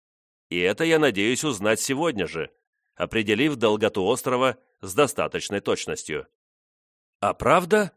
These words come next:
спросил Герберт, — что ближе всего к нам по широте лежат острова Туамоту?»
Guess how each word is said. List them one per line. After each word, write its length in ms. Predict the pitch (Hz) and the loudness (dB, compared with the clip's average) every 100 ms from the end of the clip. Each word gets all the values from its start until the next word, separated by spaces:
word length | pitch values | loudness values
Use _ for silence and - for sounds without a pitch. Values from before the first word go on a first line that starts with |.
| _ | _
спросил 520 | - - 107 - 110 | -10 -2 0 2 0
Герберт, — 560 | 101 110 101 104 - - _ | 2 2 2 0 -2 -12 _
что 240 | - - 131 | -6 0 2
ближе 340 | 131 131 123 | 4 2 2
всего 320 | - 131 135 | 0 2 2
к 80 | - | 2
нам 140 | 123 | 0
по 140 | 107 110 | 2 0
широте 560 | 110 98 95 160 175 - _ _ - | 2 0 2 0 -2 -4 _ _ -6
лежат 380 | 107 117 147 147 | -2 4 4 4
острова 400 | - 131 135 131 | 0 0 2 2
Туамоту?» 640 | 135 143 156 120 85 73 | 2 2 0 -2 -4 -8